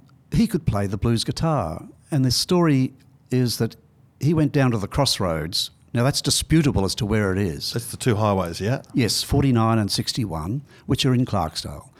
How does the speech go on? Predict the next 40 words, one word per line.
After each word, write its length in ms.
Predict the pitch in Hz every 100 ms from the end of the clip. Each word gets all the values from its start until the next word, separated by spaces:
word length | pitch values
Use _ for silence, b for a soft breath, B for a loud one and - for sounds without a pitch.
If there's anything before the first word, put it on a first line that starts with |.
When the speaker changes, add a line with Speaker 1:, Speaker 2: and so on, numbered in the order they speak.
| B
Speaker 1:
And 100 | 127
there's 120 | 117
a 40 | 117
monument 440 | 117 131 120 85
there, 200 | - 92
if 120 | 104 101
you 40 |
can 160 | 95 82
call 220 | 104 90
it 100 | -
that 380 | 87 85 _ -
today, 540 | 98 90 78 87 120 - B B B B B B B
very 160 | 120 107
low-key 480 | 110 98 - 117
monument. 440 | 107 78 76 90 - - - b b b b -
But 100 | 113
in 100 | 113
my 240 | 135 147
view, 180 | 120 117
if 120 | 110 110
it 80 |
was 260 | 123 135 131
in 140 | 117
Clarksdale, 560 | 104 117 107 - 104 92
it 60 | 95
wasn't 280 | 120 104 98
at 200 | 120 -
that 240 | - 107 -
location. 580 | 98 85 107 92 - 92
It 60 |
was, 240 | 90 95 - b
'cause 120 | 127
it 80 | 147
didn't 220 | 147 120
exist 340 | 87 98 110 -
when 140 | 92
Robert 220 | 90 85
Johnson 400 | - 87 82 90
was 240 | 85 87 -
around. 420 | 92 87 85 -